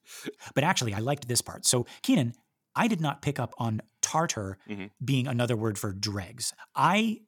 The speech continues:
Speaker 2: just thought that Milton was referring to Tartarus.
Speaker 1: That's what I thought, right.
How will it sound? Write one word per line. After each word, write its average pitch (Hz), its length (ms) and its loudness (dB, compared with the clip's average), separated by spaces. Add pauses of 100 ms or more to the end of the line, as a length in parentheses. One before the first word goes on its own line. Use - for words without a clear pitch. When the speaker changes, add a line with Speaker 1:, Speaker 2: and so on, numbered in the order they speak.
(540)
Speaker 2:
just 139 260 2
thought 120 300 0
that 113 160 -4
Milton 123 400 0
was 107 240 -2
referring 120 480 0
to 117 220 0
Tartarus. - 840 -4
Speaker 1:
That's 104 160 0
what 92 100 0
I 104 120 6
thought, - 260 -2
right. 87 200 0